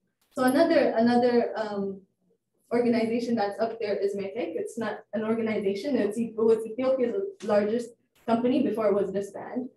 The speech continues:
It was a military-run industrial conglomerate with ninety-eight companies. Two of them manufactured, uh, military equipment, where the rest manufactured things ranging from T Vs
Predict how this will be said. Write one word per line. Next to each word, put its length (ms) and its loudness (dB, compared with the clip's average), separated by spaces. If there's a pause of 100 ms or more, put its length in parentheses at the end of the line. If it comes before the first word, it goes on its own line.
(360)
It 100 2
was 140 6
a 80 4
military-run 720 2
industrial 480 0
conglomerate 680 -2
with 240 -4
ninety-eight 640 -4
companies. 580 -2 (320)
Two 120 2
of 140 2
them 180 2
manufactured, 1000 -4
uh, 160 0
military 500 -2
equipment, 380 -4
where 120 0
the 120 -2
rest 360 0
manufactured 800 -4 (220)
things 340 -2
ranging 400 -2
from 180 -8
T 220 -12
Vs 360 -4